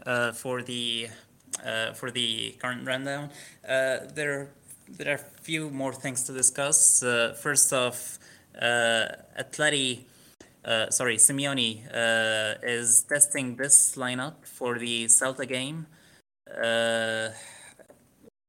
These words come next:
defense, we have Felipe, Witsel, and Hermoso.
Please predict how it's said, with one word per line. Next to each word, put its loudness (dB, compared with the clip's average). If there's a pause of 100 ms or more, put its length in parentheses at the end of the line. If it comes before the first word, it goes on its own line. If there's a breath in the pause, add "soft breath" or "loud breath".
(180)
defense, 0
we -4
have 0
Felipe, -8
Witsel, 0
and 0
Hermoso. -4